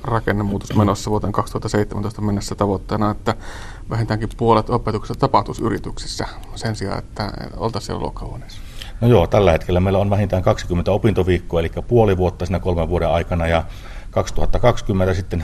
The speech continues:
Speaker 2: valmistuvat opiskelijat olisi ollut jo puolitoista vuotta siinä, jos he ovat kolme vuotta koulussa silloin olleet, niin työelämässä, eli yrityksessä, että vastaisi entistä paremmin siihen työelämän vaatteeseen, myöskin siihen asenteeseen ja niihin työtehtäviin.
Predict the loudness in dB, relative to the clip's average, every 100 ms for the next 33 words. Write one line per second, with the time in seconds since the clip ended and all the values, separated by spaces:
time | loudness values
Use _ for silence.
0 | 0 2 2 0 0 0 -2 -2 0 -2
1 | 0 -2 0 0 2 2 2 0 -4 -4
2 | -4 -4 -4 -4 -8 -12 -14 -10 -2 0
3 | 2 2 2 0 0 0 -2 -2 -2 0
4 | -2 -2 0 0 0 0 -4 -6 -8 -10
5 | -12 -12 -12 -4 2 4 6 4 4 0
6 | -2 0 2 2 2 0 -6 -4 -4 0
7 | 0 2 0 0 0 -2 -2 2 4 4
8 | 2 0 0 0 -2 0 2 2 2 2
9 | 2 2 -2 0 0 -2 -2 0 2 2
10 | 0 -8 -10 0 2 4 2 2 2 4
11 | 4 4 2 0 2 2 4 2 0 -2
12 | -4 -6